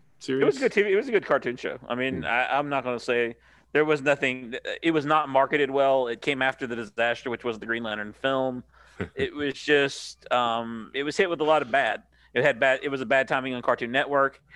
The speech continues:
Speaker 2: They were
Speaker 1: Mm.
Speaker 2: trying to re-, really find what their brand was because they were heading more adult there for a little bit. So I just think it got lost in the shuffle of all that mix.
Speaker 1: Mm.
Speaker 2: Yep.
Speaker 1: Okay.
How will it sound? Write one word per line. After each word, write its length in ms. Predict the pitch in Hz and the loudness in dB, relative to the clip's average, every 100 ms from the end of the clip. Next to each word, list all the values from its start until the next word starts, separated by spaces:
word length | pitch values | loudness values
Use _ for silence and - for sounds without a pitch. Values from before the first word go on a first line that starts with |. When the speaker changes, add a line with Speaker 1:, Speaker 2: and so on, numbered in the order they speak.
| - - | -20 -2
Speaker 2:
They 160 | 127 | 0
were 80 | 135 | 2
Speaker 1:
Mm. 20 | |
Speaker 2:
trying 140 | - 135 | 2 0
to 80 | 120 | -2
re-, 180 | 123 131 - | -4 -8 -2
really 180 | 147 127 | 0 0
find 320 | 139 123 120 | 0 -2 0
what 220 | 123 - | -4 -4
their 380 | 107 104 117 127 | -10 -2 2 2
brand 420 | 117 123 123 123 | 2 0 0 -2
was 200 | 123 127 | 0 0
because 200 | 123 127 | -2 -2
they 80 | 120 | 0
were 60 | 127 | 2
heading 260 | 143 135 | 2 0
more 140 | 135 131 | 0 0
adult 320 | 110 120 120 | 0 -2 0
there 160 | 127 | 0
for 120 | 123 123 | 0 -4
a 20 | |
little 180 | 120 120 | -4 -2
bit. 280 | 123 123 - | 0 0 -2
So 280 | - 107 110 - - | -6 -6 -6 -14 0
I 60 | 175 | 0
just 120 | 190 | 2
think 120 | 180 | 0
it 40 | 139 | 0
got 160 | 117 | 0
lost 260 | 113 117 - | 0 0 -2
in 40 | |
the 80 | 120 | -4
shuffle 280 | - 117 107 | -2 -2 -2
of 100 | 107 | -2
all 160 | 110 | 0
that 140 | 113 85 | -2 -4
mix. 400 | 101 104 - - _ - | -6 -8 -10 -20 _ -6
Speaker 1:
Mm. 320 | 104 95 87 85 _ _ _ _ _ _ _ _ _ - - _ _ _ _ _ _ _ _ _ - | -2 -2 -4 -10 _ _ _ _ _ _ _ _ _ -20 -20 _ _ _ _ _ _ _ _ _ -8
Speaker 2:
Yep. 360 | 135 135 123 _ _ _ _ - - - _ _ _ - - - - - - _ - | 0 0 0 _ _ _ _ -20 -20 -20 _ _ _ -20 -20 -20 -18 -18 -20 _ -10
Speaker 1:
Okay. 500 | 104 101 110 104 139 | -6 -2 2 4 2